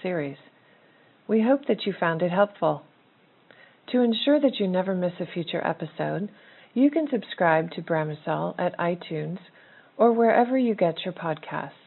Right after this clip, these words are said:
For more information about Bramisol and detail on our solutions for compliance,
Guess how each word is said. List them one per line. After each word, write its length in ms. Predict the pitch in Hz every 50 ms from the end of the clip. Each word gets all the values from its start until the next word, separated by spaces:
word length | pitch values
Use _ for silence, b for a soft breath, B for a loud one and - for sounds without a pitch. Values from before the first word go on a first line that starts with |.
| - - _ _ _ _ _ _ _ _ _ _ _ _ _ _ _ _ _ _ _ _ _ -
For 100 | 208 202
more 320 | 202 202 208 226 254 262
information 760 | - 214 208 202 - 196 190 180 165 165 160 - - 175 165
about 320 | 160 156 160 160 160 - -
Bramisol 600 | 160 156 160 170 170 165 - 190 185 190 - -
and 140 | 202 196
detail 480 | 180 185 170 160 - - 170 165 160 -
on 140 | - 160 160
our 120 | 160 160 156 160 -
solutions 580 | 170 165 165 175 196 185 - 170 160 156 160 156 - -
for 100 | - 165
compliance, 720 | 156 - - 165 156 - - 165 156 156 160 180 208 220